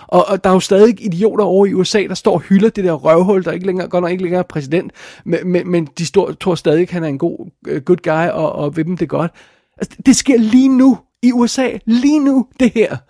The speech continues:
<laughs> Det er ikke sjovt. Altså, det er ikke sjovt, det er ikke elegant, det er ikke skarpt observeret, det er ikke skarp, øh, satire. I bedste fald virker det som, som sådan vrængende, øh,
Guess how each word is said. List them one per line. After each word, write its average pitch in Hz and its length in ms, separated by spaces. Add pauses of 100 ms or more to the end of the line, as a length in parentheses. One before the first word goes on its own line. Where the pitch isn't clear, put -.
(440)
<laughs> - 1120
Det 262 60
er 269 40
ikke 247 120
sjovt. - 460 (340)
Altså, 208 140
det 185 60
er 254 40
ikke 254 160
sjovt, 226 280
det 254 60
er 254 40
ikke 254 200
elegant, 196 640
det 214 60
er 202 40
ikke 214 140
skarpt 175 580
observeret, 190 760
det 185 60
er 180 40
ikke 190 300
skarp, 160 440 (280)
øh, 165 200
satire. 165 420 (320)
I 196 100
bedste 226 380
fald 190 280
virker 175 300
det 185 100
som, 151 360 (760)
som 151 320 (440)
sådan 139 300
vrængende, 151 720
øh, 147 640